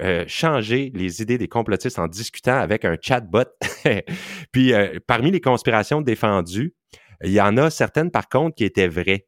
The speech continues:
et bien documentées. Alors, on s'entendra que pour celle-là, ça n'a pas fonctionné, les faire changer d'idée. Comme par exemple le projet M K Ultra de la C I A sur la manipulation mentale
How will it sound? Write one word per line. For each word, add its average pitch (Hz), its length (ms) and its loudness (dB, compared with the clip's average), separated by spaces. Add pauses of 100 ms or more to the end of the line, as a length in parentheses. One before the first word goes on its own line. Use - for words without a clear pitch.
(240)
et 92 220 0
bien 98 280 0
documentées. 95 540 0
Alors, 82 200 0
on 80 120 -4
s'entendra 90 720 0
que 82 100 -6
pour 80 220 -8
celle-là, 92 400 0
ça - 420 -6
n'a 82 100 -2
pas 104 120 0
fonctionné, 98 400 0
les 98 100 2
faire 98 180 0
changer 90 300 -2
d'idée. 90 260 -2 (300)
Comme 143 160 2
par 123 140 2
exemple 123 400 0
le 87 60 2
projet 117 600 0
M 110 300 0
K 135 340 -2
Ultra 104 480 0
de 98 140 2
la 85 240 0
C - 200 -8
I 110 60 2
A 85 140 2 (500)
sur - 180 0
la 85 120 4
manipulation 92 720 0
mentale 113 580 0